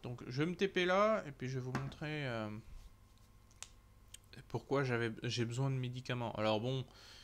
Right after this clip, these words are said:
euh, chaque zone, vous avez le droit à construire des, des, des petits hangars, en fait.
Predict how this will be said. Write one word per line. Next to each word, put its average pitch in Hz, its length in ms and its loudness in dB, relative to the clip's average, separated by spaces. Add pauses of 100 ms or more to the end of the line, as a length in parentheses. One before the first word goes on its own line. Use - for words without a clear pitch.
(340)
euh, 107 480 2
chaque 165 320 6
zone, 170 380 6
vous 139 200 0
avez 135 140 4
le 131 80 2
droit 151 380 6
à 139 260 4
construire 147 640 -2
des, 117 340 2
des, 110 360 0
des 107 100 -6
petits - 380 -4
hangars, 113 460 4
en 113 120 2
fait. - 400 -4